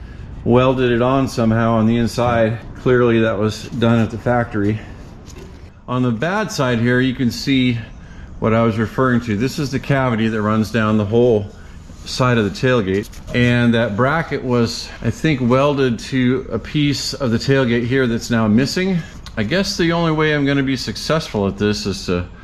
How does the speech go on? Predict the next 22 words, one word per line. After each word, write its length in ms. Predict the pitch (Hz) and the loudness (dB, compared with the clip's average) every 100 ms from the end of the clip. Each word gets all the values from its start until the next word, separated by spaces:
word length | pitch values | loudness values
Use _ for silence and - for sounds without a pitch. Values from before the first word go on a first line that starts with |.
| - - - - - | -18 -18 -18 -18 -6
for 120 | 113 | -4
sure, 340 | - 165 143 | 0 2 2
cut 320 | - 135 127 | 0 0 2
off 440 | 120 120 120 - - - | 4 2 0 -4 -14 -4
this 260 | 113 101 | -2 -2
jagged 540 | 85 98 110 120 117 - | -2 2 2 2 -2 -4
piece 300 | 131 117 - | -4 -4 -2
right 200 | 98 85 | -2 0
here 320 | 120 104 104 | 0 2 0
so 260 | 101 98 90 | -2 -2 -2
it's 260 | - - - - - - - | -4 -14 -16 -20 -20 -20 -6
at 80 | 95 | 0
a 80 | 95 | 2
ninety 380 | 107 110 101 95 | 4 4 2 0
degree 280 | 92 95 | -2 0
angle, 360 | 98 113 101 95 | 2 2 2 -2
something 400 | - 110 104 98 | -2 -2 -2 -2
we 100 | 104 | -2
can 140 | 104 | 0
actually 320 | 98 101 101 85 | 0 0 -2 -2
work 320 | 113 139 - | 2 0 0
with. 360 | 90 92 - | -2 -4 -6